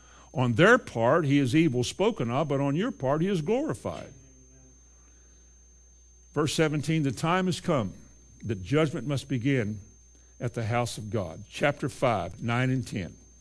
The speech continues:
Talking about your adversary, "Whom resist steadfast in the faith, knowing that the same afflictions are being accomplished by your brethren which are in the world.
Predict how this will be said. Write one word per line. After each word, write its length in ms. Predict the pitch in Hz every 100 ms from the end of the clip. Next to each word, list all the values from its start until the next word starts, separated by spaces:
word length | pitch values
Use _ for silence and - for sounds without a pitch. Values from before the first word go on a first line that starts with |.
| _ - - - -
Talking 220 | 127 127
about 200 | 139 -
your 160 | 123
adversary, 600 | 127 139 139 127 135 135 139
"Whom 240 | 139 143
resist 420 | 131 101 143 139
steadfast 640 | - 139 139 - 139 135 -
in 100 | 139
the 60 |
faith, 480 | 127 127 135 156 - - - _ _ _ - _ _ _ _ _ _ _ _ - -
knowing 220 | 131 139
that 120 | 135
the 80 | 107
same 380 | - 147 147 147
afflictions 520 | - 143 135 147 127
are 120 | 123
being 320 | 104 139 147
accomplished 800 | 131 - 139 139 139 143 - -
by 160 | 127 127
your 160 | 131 131
brethren 440 | 98 135 143 143
which 200 | 131 -
are 80 | 131
in 100 | 139
the 80 | 131
world. 420 | 127 135 147